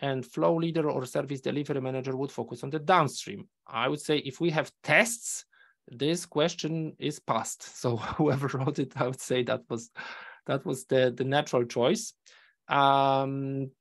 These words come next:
does it make sense to have multiple discovery streams, uh, by work type, uh, discovery versus technical and prototyping? Uh, mm, well, you probably, probably the author of it has some, you know, full definitions of it.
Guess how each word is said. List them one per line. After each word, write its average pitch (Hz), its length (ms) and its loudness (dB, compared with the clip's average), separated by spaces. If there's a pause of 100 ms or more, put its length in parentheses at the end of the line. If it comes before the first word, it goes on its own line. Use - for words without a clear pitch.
(200)
does 185 180 4
it 233 100 -2
make 208 180 2
sense 196 220 2
to 175 100 -2
have 175 180 2
multiple 180 380 2
discovery 156 640 2
streams, 127 760 -4
uh, 123 240 4
by 117 300 2 (120)
work 151 400 2 (100)
type, 190 420 2
uh, 135 320 2
discovery 143 640 -2
versus 131 360 -6
technical - 480 -4
and 120 180 -2
prototyping? 127 640 -4 (640)
Uh, 143 580 6 (520)
mm, 165 640 0 (280)
well, 190 200 6
you 190 100 6
probably, 214 720 2 (180)
probably 214 340 4
the 185 120 6
author 214 260 6
of 196 120 6
it 180 120 2
has 185 240 0
some, 156 440 0
you 160 160 0
know, 143 180 2
full 180 280 6
definitions 170 800 2
of 139 240 0
it. 196 280 2